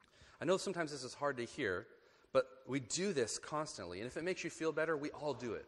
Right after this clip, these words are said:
All of us do this. Nobody intentionally wakes up in the morning and thinks to themselves, "I'm gonna go skip over the really hard part, hard parts of the, of the Bible or the Sermon on the Mount and focus just on the easy ones."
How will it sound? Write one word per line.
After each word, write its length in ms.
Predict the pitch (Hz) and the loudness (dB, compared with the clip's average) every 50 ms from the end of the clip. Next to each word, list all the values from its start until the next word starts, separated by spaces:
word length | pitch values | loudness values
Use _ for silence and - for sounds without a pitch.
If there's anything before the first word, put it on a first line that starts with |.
| - - | -12 -12
All 220 | - 143 165 170 165 | -4 0 4 6 6
of 80 | 135 | 8
us 180 | 123 110 - - | 6 4 0 -2
do 180 | - 127 127 | -4 -4 -2
this. 340 | 107 87 - - - - - - - - - - - - - - - - - - | -2 -2 -4 -6 -8 -10 -12 -14 -20 -20 -20 -20 -20 -20 -20 -20 -20 -20 -10 -2
Nobody 440 | 127 143 175 202 190 208 202 196 170 | 4 8 8 8 8 6 4 4 2
intentionally 720 | 143 131 - - 190 208 - - - 175 170 151 139 127 | 0 0 -2 -2 0 0 0 -2 -2 -2 0 0 0 0
wakes 400 | 117 120 143 151 156 - - - | 0 2 2 0 0 0 0 0
up 160 | 147 - - | 0 2 0
in 80 | 135 120 | -2 -2
the 40 | 113 | -2
morning 380 | 110 110 110 110 107 107 107 | 0 2 2 2 2 2 0
and 100 | 107 107 | -2 -2
thinks 360 | - - 120 110 92 - - - | -2 0 0 0 0 -2 -6 -6
to 80 | - | -4
themselves, 440 | 107 107 104 - - 104 92 92 - - - - - - - | -4 -4 -2 0 2 4 4 4 2 -2 -14 -16 -18 -12 -6
"I'm 160 | - 147 175 160 | -4 -2 0 0
gonna 140 | 139 127 | 0 0
go 160 | 107 110 107 101 | 0 0 0 0
skip 400 | - - - - - 185 - 170 | -2 -4 -4 -2 -2 0 0 0
over 220 | 165 165 139 123 | 0 0 0 -2
the 80 | 107 98 | -4 -2
really 260 | 98 113 147 180 175 | 0 0 2 2 2
hard 320 | 143 - 160 151 - - | 2 4 2 2 2 2
part, 240 | - 156 151 151 - | 2 2 4 4 4
hard 220 | - 151 151 139 | 4 4 2 2
parts 260 | - - 147 143 - - | 2 0 0 0 0 -2
of 80 | 131 | 0
the, 120 | 123 123 117 113 - | 2 4 4 4 2
of 100 | 120 117 | 0 0
the 80 | 117 117 | 2 4
Bible 340 | 120 120 135 143 143 143 | 6 6 8 8 6 6
or 360 | 143 123 104 101 101 101 101 - - | 4 4 6 6 6 4 2 0 -4
the 40 | - | -6
Sermon 300 | - - 147 139 131 127 | -2 0 0 2 2 2
on 100 | 123 120 | 2 2
the 60 | 110 | 2
Mount 260 | 113 117 131 151 - - - - - - - | 4 4 4 4 2 -2 -10 -18 -16 -12 -12
and 100 | 117 - | -4 0
focus 340 | - 147 139 - 131 - | 2 2 2 2 0 -4
just 280 | - - 143 131 - - | -4 -4 -4 -4 -2 -2
on 100 | 127 120 | -2 -2
the 100 | 120 107 | -2 -2
easy 260 | 117 117 110 95 98 | -2 -2 -2 -2 -4
ones." 480 | 87 85 80 71 69 - - - - | -6 -6 -8 -10 -10 -16 -20 -20 -20